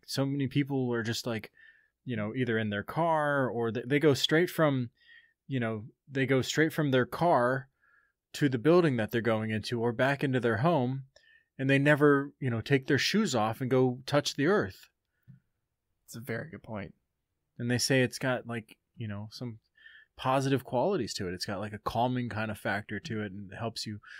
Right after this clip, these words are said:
Speaker 1: soothe your brain and help you, uh,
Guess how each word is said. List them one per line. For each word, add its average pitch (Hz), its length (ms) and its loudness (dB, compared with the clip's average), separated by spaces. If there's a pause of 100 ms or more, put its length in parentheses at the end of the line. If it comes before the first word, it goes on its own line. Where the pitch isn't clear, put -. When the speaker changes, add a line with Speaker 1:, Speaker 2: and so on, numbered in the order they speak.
(140)
Speaker 1:
soothe 170 440 0
your 143 180 2
brain 135 520 -4
and 98 280 -12
help 120 240 -8
you, 107 320 -10
uh, 107 120 -16